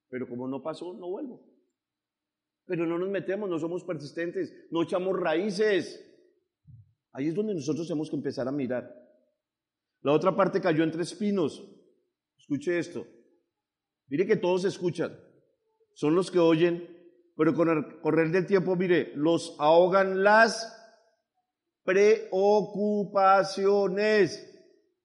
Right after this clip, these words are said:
Hoy estuvimos en el tiempo de oración orando sobre esto.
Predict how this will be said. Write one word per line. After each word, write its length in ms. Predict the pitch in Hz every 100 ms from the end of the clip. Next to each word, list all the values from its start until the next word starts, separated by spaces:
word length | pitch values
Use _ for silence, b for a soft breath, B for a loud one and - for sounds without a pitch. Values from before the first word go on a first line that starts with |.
| _ _ _ -
Hoy 180 | 160 185
estuvimos 440 | 175 170 180 185
en 100 | 175
el 80 | 165
tiempo 200 | 170 175
de 60 |
oración 400 | 196 175 196 220
orando 360 | 196 165 175 196
sobre 380 | 175 175 165 196
esto. 400 | 165 202 156